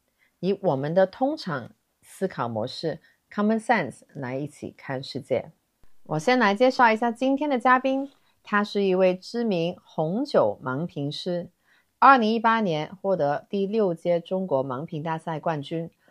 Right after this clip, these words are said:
二零一九年B T T C盲评大赛亚军，葡萄酒专业讲师，抖音网红博主 Kitty 问酒，抖音粉丝有七十三万。欢迎 Kitty 问酒，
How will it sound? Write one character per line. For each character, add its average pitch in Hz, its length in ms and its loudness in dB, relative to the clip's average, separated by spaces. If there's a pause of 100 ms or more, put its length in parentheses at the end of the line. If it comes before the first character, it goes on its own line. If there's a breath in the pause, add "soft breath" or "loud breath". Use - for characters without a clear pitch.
(240)
二 240 220 8
零 214 180 0
一 247 80 -2
九 165 200 2
年 135 340 -2 (120)
B 208 220 0
T 214 240 -2
T 202 220 -4
C 202 280 -4
盲 151 280 -6
评 151 180 -6
大 151 160 -2
赛 156 300 -6
亚 131 200 -2
军， 185 400 -4 (500 soft breath)
葡 220 220 2
萄 285 220 6
酒 185 300 4
专 220 260 0
业 220 120 0
讲 117 360 -2
师， - 440 -6 (600)
抖 160 300 6
音 302 240 0
网 156 200 2
红 180 220 -2
博 165 240 2
主 - 280 -4 (120)
Kitty 185 540 -8
问 180 260 2
酒， - 320 -8 (760)
抖 135 220 2
音 214 240 0
粉 160 260 -4
丝 190 300 -4
有 151 200 0
七 - 340 -6
十 135 200 -4
三 151 240 -4
万。 151 320 -4 (300)
欢 262 320 6
迎 208 140 2
Kitty 202 320 0
问 208 180 2
酒， 135 280 0